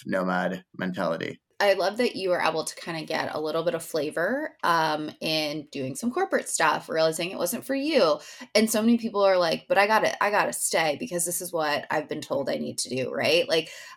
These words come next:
Speaker 2: I'm so glad that you were able to find, especially early enough in your career, something that felt right for you, 'cause so many people spend so much time trying to, like, quote, "make it" or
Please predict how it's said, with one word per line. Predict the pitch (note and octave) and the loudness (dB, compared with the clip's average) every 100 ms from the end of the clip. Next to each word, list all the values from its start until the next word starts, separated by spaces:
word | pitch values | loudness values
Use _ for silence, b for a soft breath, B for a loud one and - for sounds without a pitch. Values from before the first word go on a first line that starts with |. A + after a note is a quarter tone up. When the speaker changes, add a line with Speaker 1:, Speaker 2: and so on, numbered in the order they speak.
| - | 2
Speaker 2:
I'm | G3+ G3+ | 4 4
so | A3 G#3+ | 2 4
glad | F#3+ F#3 F3+ | 6 6 6
that | E3 D#3+ | 2 2
you | - F3 F#3 | -2 -4 2
were | F3 | 2
able | - D#3+ D#3+ | 2 0 0
to | D#3 E3 D#3 | -2 -4 -6
find, | D#3+ D#3 D3+ - | -4 -4 -4 -6
especially | - E3+ F#3 G3+ - | -6 -4 -2 -2 0
early | F3+ F3+ F3 | 2 4 4
enough | E3 D#3+ D#3+ | 4 0 -4
in | D#3+ | -6
your | D#3+ | -6
career, | D#3 - D#3+ D#3 D#3 D3+ D#3 - | -8 -8 -4 -2 -2 -2 -4 -4
something | F3 E3 D#3 | -4 -4 -4
that | D#3 - | -6 -4
felt | D3 - | -6 -4
right | D3+ D3 | -2 -2
for | - D#3 | -2 -6
you, | C#3+ | -6
'cause | E3+ - | -6 -4
so | E3+ | -4
many | E3+ | -6
people | D#3+ E3+ E3+ | -8 -10 -10
spend | - F3 | -8 -8
so | - E3 | -6 -6
much | E3 D#3 - | -6 -6 -8
time | - D#3+ D3+ D#3+ B B B | -4 -2 -2 -4 B B B
trying | G#3 F#3 | -4 0
to, | |
like, | E3+ D#3+ - | 0 -2 -6
quote, | - D#3 - | -8 -8 0
"make | F#3 A3+ | 2 2
it" | A3 G#3 G3 F3+ - | 6 8 8 6 4
or | E3+ E3 D#3+ D#3+ | 4 6 4 2